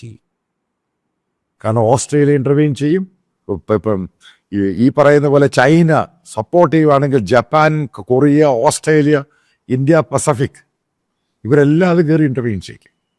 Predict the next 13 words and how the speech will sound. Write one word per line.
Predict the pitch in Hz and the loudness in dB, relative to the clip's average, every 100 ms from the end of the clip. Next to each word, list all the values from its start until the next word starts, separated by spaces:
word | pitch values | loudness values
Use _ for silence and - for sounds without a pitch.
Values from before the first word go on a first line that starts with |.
| _ _ _ _ _ _ | _ _ _ _ _ _
ഇപ്പം | - 117 | -6 -2
ഇവിടെ | 127 214 202 170 160 | 2 4 4 2 0
മനസ്സിലാക്കേണ്ടത് | 147 208 220 190 202 180 123 120 165 - _ _ _ _ _ _ - | 0 2 2 2 0 0 0 -2 -4 -10 _ _ _ _ _ _ -2
അമേരിക്ക | 120 170 202 202 220 | 2 4 4 2 2
എന്ന് | 220 202 | 2 2
പറഞ്ഞ | 190 190 180 156 | 0 0 2 2
രാജ്യമാണ് | 170 175 170 156 180 147 | 2 2 2 0 0 0
ഇന്ത്യയെ | 143 156 160 151 | 2 2 2 0
ഏറ്റവും | - _ - 190 160 | -6 _ 2 4 4
കൂടുതൽ | 156 160 - | -2 -2 0
പ്രൊട്ടക്ട് | 139 - 165 - | -2 0 -4 0
ചെയ്യുന്ന | 147 139 127 | 0 0 2
ഇന്നും | 156 180 | 2 2